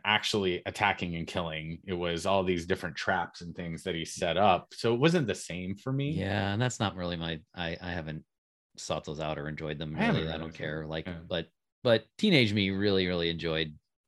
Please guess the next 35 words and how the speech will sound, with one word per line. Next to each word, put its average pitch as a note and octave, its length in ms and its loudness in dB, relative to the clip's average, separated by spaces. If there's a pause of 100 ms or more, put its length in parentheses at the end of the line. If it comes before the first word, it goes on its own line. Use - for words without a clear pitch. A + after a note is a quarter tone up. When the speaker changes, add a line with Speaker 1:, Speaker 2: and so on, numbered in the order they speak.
(1300)
Speaker 1:
For F2+ 100 0
sure. D#2+ 280 -2 (200)
Yeah. D#2+ 120 2
Speaker 2:
Nightmare E2+ 220 2
on E2+ 60 -2
Elm F2+ 140 0
Street F2 460 -4
and D#2+ 280 -6 (1160)
Speaker 1:
Yeah. - 60 -6
Speaker 2:
especially, F#2+ 480 2
and F#2 120 0
then F2+ 120 -2
some G#2+ 140 0
of E2+ 60 -2
the D2+ 120 -2
other C#2+ 140 -6
ones C#2+ 220 -10
too. D2+ 160 -8
Yeah. D2 260 -10 (500)
Speaker 1:
Yeah. D2 200 -8 (260)
This F#2+ 100 -4
is F#2 40 -2
a F2 40 2
good D#2+ 120 0
one. D#2 200 -4 (260)
This A2 80 0
is G#2+ 60 2
a - 20 0
good F#2 120 0
one, D#2+ 140 -2
man. D2+ 240 -8 (560)
That's D2+ 300 -12
so D#2 200 -14
good. D2 220 -10 (760)
Um, G2+ 560 4